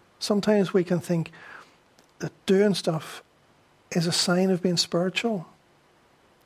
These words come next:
but it's not necessarily. In the end, he burned himself out, and he had nothing in reserve. He didn't actually have a relationship with the Lord from which what he was doing was grounded upon.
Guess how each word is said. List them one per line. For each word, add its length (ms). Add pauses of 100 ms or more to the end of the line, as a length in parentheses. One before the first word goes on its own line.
(260)
but 100
it's 180
not 200
necessarily. 840 (1900)
In 120
the 160
end, 300 (600)
he 140
burned 260
himself 380
out, 300 (960)
and 220
he 100
had 120
nothing 420
in 140
reserve. 640 (720)
He 180
didn't 360
actually 360
have 160
a 60
relationship 760
with 160
the 80
Lord 380
from 220
which 400
what 120
he 100
was 120
doing 300
was 100
grounded 440
upon. 320